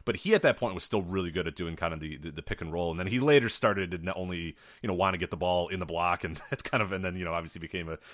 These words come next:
a turd that nobody likes <laughs> now, which is kinda the Dwight Howard thing. But people liked him at this time, and he was very good at this time. But no, he was an awesome rim protector, uh, awesome at the pick and roll, and they just had, yeah, a team of shooters, uh, a team of, of, of quick guys that could get up and down the court, and guys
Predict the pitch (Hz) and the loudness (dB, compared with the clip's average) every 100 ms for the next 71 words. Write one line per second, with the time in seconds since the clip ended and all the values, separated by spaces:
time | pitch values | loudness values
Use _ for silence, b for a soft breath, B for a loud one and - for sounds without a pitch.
0 | B 104 - 113 98 95 98 113 226 214 | B -6 0 2 2 0 0 6 6 6
1 | 165 - 185 185 - - 127 - 117 110 | 2 2 2 0 -4 -8 -4 0 0 0
2 | 110 110 92 107 - 107 107 B B 247 | -2 -2 -2 -4 -4 -6 -6 B B 2
3 | 269 302 320 202 120 101 113 95 104 139 | 6 8 8 8 4 4 4 6 4 4
4 | 139 131 123 98 - 95 85 110 95 123 | 6 6 4 2 0 0 0 0 2 2
5 | 113 107 95 95 87 82 90 85 - 87 | 2 2 2 0 -4 -4 -2 -2 -2 -4
6 | 82 B B B 87 82 87 92 87 - | -4 B B B 2 4 0 0 -6 -4
7 | 95 92 85 85 80 82 82 85 80 92 | -4 -4 -2 -2 -2 -4 -4 -4 -4 0
8 | 85 85 76 - 82 - - 117 110 107 | 0 0 -4 -6 -8 -4 0 2 4 2
9 | 104 98 - B B - 73 73 71 76 | 2 -2 -8 B B -4 -2 0 -2 -4
10 | - 107 90 73 67 - 78 76 - 73 | -6 -6 -4 -6 -10 -4 -4 -4 -8 -12
11 | - 131 123 110 101 101 90 82 92 90 | -4 0 2 4 4 4 0 -2 -4 -2
12 | 92 87 82 - 101 92 90 98 95 | 0 -2 -2 -2 -2 0 2 2 2